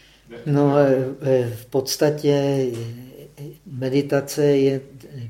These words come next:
Speaker 2: nejde bez, eh, eh,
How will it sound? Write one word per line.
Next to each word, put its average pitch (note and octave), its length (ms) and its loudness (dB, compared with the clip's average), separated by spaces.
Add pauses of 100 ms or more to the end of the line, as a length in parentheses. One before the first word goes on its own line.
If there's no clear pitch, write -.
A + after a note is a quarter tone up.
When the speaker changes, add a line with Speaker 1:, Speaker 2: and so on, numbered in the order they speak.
(460)
Speaker 2:
nejde C3+ 760 -2 (140)
bez, B2+ 480 -8
eh, A#2+ 200 -10 (800)
eh, A2+ 560 -14